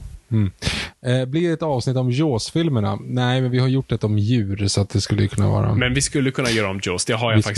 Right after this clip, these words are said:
Speaker 1: skulle
Speaker 2: på min
Speaker 1: kunna göra
Speaker 2: lista,
Speaker 1: om Jaws.
Speaker 2: så att, eh,
Speaker 1: Mm. Då kan ni ju surra allmänt om hajar och Victor får briljera med sina kunskaper om fiskar och vattendjur och så vidare.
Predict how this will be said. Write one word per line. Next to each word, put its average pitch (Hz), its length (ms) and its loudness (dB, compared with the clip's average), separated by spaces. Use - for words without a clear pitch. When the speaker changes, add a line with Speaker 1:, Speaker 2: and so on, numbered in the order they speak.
Speaker 1:
skulle 110 60 2
Speaker 2:
på 101 60 0
min 101 80 2
Speaker 1:
kunna 101 100 2
göra 98 60 2
Speaker 2:
lista, 104 200 0
Speaker 1:
om 107 60 0
Jaws. 107 100 2
Speaker 2:
så 117 60 0
att, - 220 -2
eh, 113 60 0
Speaker 1:
Mm. 104 340 2
Då 135 140 -2
kan 151 160 0
ni 151 80 0
ju 143 80 0
surra 127 360 0
allmänt 113 400 0
om 110 100 0
hajar 113 420 0
och 107 120 2
Victor 113 240 -2
får 110 120 0
briljera 107 420 0
med 98 120 -4
sina 104 120 -2
kunskaper 104 560 0
om 98 80 0
fiskar - 340 -2
och 104 80 2
vattendjur 101 500 0
och 101 80 0
så 104 100 -2
vidare. 113 260 -2